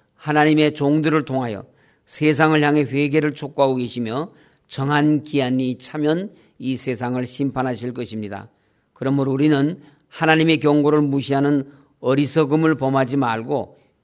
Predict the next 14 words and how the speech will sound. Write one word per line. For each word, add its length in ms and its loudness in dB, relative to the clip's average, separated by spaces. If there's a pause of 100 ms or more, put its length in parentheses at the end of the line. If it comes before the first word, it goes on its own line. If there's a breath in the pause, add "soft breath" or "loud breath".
(140)
회개의 680 2
기회가 440 0
주어졌을 580 -6
때에 400 -6 (280 soft breath)
하나님께 500 -6
내 300 -4
죄를 600 -4 (160)
자복해야 600 -6
합니다. 400 -10 (760)
유다에 400 4
대한 220 2
하나님의 420 0
징계 340 -4
기간이 520 -2